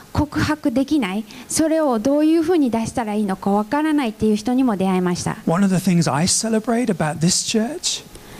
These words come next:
Speaker 1: この教会で、えー、僕がすごくす-、あの、素晴らしいなと思うのは、
Speaker 2: is that I can sit with people after the service in a group.
Speaker 1: 教会の後に集まってグループとかしても、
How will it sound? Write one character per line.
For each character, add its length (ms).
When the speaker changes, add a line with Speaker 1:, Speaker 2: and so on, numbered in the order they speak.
Speaker 1:
こ 100
の 160
教 180
会 260
で、 280
え 40
ー、 600
僕 260
が 80
す 120
ご 120
く 280
す-、 280
あ 160
の、 140
素 100
晴 60
ら 120
し 120
い 40
な 140
と 120
思 140
う 40
の 100
は、 280
Speaker 2:
is 120
that 80
I 120
can 100
sit 320
with 180
people 440
after 260
the 80
service 560
in 80
a 60
group. 300
Speaker 1:
教 160
会 180
の 100
後 180
に 260
集 180
ま 80
っ 40
て 80
グ 120
ル 100
ー 40
プ 40
と 80
か 120
し 80
て 100
も、 340